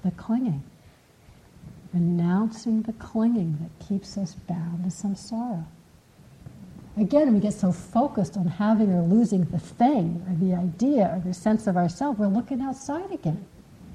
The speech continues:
We're jumping over, we're overlooking the attitude of mind, of heart. "No, no, I need this. I need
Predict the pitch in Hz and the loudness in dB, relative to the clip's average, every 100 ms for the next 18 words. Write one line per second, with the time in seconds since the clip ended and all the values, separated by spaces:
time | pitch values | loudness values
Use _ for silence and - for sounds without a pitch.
0 | - - 220 - - - - 233 269 285 | -12 -4 -4 -4 -16 -18 -2 2 2 0
1 | 262 254 285 349 262 175 175 - 226 226 | -6 -4 -2 -2 -2 -2 -4 -6 -2 0
2 | 240 262 254 285 320 190 147 - - - | 0 -2 -4 -6 -6 -4 -4 -6 -12 -12
3 | - 214 190 196 226 - 202 196 196 175 | -8 -2 2 2 0 0 2 2 2 2
4 | 165 170 175 - 175 190 - 302 320 320 | 2 2 0 0 -2 -2 -4 2 4 6
5 | 330 262 226 247 269 294 262 247 294 - | 6 4 4 4 4 0 0 0 -2 -4
6 | 165 - - - - - - - 214 190 | -8 -10 -20 -20 -20 -20 -20 -12 -4 -2
7 | 160 160 - - - - - 196 190 | -2 -6 -14 -20 -20 -10 2 6 6